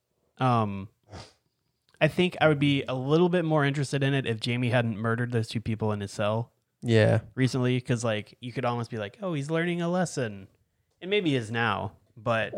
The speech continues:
Speaker 1: I don't think he's learning a lesson. I think he's just surviving.
Speaker 2: Yeah.
Speaker 1: 'Cause, like, if they get, if they kill Brienne, he has no allies here
Speaker 2: Right.
Speaker 1: anymore.
Speaker 2: Yeah.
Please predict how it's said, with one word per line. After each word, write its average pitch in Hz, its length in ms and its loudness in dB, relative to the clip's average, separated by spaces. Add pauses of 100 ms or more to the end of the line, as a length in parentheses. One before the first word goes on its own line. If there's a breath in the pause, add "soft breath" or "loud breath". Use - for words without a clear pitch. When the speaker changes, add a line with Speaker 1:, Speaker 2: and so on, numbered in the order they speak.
(520)
Speaker 1:
I - 60 -8
don't 147 100 -4
think 143 120 -2
he's 113 120 -6
learning 110 280 -6
a 95 60 -8
lesson. 98 300 -6
I 92 80 -14
think 101 200 -18
he's 98 120 -16
just - 300 -14 (520)
surviving. 110 580 -6 (560)
Speaker 2:
Yeah. 113 320 4 (420)
Speaker 1:
'Cause, 131 160 0
like, 117 320 -2 (320)
if 127 320 -6 (280)
they 131 140 -8
get, 143 300 -4
if 127 120 -6
they 127 100 -4
kill 185 220 0
Brienne, 127 540 -2 (540)
he 131 180 -2
has 131 180 4
no 123 160 2
allies 95 380 0
here - 220 -14 (420)
Speaker 2:
Right. 110 260 6
Speaker 1:
anymore. 98 420 -10 (340)
Speaker 2:
Yeah. 127 280 6